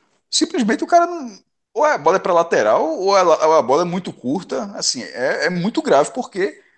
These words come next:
o Sport fica insistindo nessa saída ali e ele repõe muito mal a bola.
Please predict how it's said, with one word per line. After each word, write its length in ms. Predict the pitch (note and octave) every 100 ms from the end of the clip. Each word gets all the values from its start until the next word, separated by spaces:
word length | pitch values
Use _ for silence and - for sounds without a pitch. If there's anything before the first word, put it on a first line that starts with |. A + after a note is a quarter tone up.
| _ _
o 80 | F3+
Sport 320 | - D#3+ -
fica 160 | G3+ A3+
insistindo 480 | - F3 - F3+
nessa 220 | A3 E3+ F3
saída 340 | G3+ D3+ E3
ali 200 | C3+ F3 G#3+
e 60 |
ele 320 | E3 A3+ - _
repõe 380 | - F3+ - E3
muito 320 | F3 D#3 C4
mal 140 | D#3+ D3
a 60 |
bola. 300 | F#2 D#2+ D2